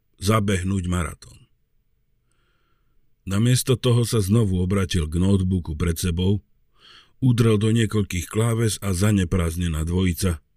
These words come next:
vyplnila celú obrazovku a súčasne aj jeho lebku. Horúca krv mu v tele prúdila dvojnásobne rýchlejšie. Chladný vzduch ho pri dýchaní šteklil v pľúcach.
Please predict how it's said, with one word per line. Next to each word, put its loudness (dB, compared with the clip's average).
vyplnila 2
celú 4
obrazovku 0
a -6
súčasne -2
aj -4
jeho -4
lebku. -14
Horúca 2
krv 2
mu 2
v -8
tele -4
prúdila 0
dvojnásobne 0
rýchlejšie. -4
Chladný 0
vzduch 2
ho -4
pri -4
dýchaní -4
šteklil -2
v -16
pľúcach. -2